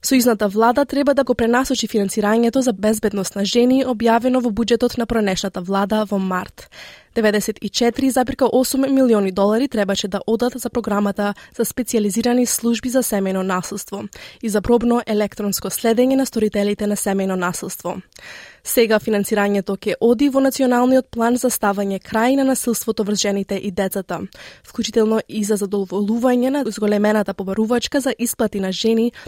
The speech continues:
кои бегаат од насилство и програмата за помош на жените со привремени визи кои се соочуваат со семејно насилство. Владата вели дека исто така ќе обезбеди сто шеесет и девет запирка четири милиони долари во текот на четири години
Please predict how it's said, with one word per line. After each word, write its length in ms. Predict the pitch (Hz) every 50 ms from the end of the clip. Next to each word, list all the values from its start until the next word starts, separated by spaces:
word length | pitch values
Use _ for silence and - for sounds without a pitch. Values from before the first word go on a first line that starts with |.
| - - -
кои 120 | 269 254
бегаат 440 | 208 208 214 214 - 214 208 214 - -
од 100 | 208 208
насилство 680 | 208 202 190 185 - - 175 - - - - - 143 202 - - - - -
и 100 | - 208
програмата 640 | - 190 190 196 214 226 240 247 247 - - 262 254
за 140 | 254 269
помош 420 | - - - 226 214 208 196 - -
на 100 | 196 202
жените 380 | 202 214 220 240 247 - 277
со 140 | 262 - 247
привремени 560 | - - 226 196 208 202 202 202 190 196 196
визи 420 | 190 185 214 247 247 233 269 269 254 - - - - _ -
кои 140 | - 285 277
се 120 | - 285
соочуваат 600 | - 277 254 240 - - - 240 220 240 226 -
со 120 | - - 233
семејно 400 | - - 202 196 196 190 185 185
насилство. 600 | 185 180 180 - - - - - - - - - - - _ - - - - - - - - - _ - 190
Владата 440 | 208 220 196 190 202 190 - 208
вели 260 | 190 202 233 240 254 269
дека 220 | 247 262 - 262 247 -
исто 220 | - 262 - - 247
така 280 | - 214 214 220 269 269
ќе 140 | - 277 262
обезбеди 560 | 214 240 240 247 240 254 262 233 254 247 - -
сто 240 | - - - 277 277
шеесет 460 | - 269 233 214 208 202 - - -
и 40 | 190
девет 300 | - 220 220 214 262 262 247
запирка 400 | 214 202 - - 196 - - 196
четири 400 | - - - 247 240 - 233 226
милиони 400 | 208 196 190 190 185 185 185 185
долари 380 | 180 202 214 233 254 269 277 269
во 140 | 226 240
текот 400 | 226 - 202 190 - - - -
на 100 | 202 202
четири 360 | 196 - 202 190 - - 202 190
години 500 | - - 190 190 - 214 - - 208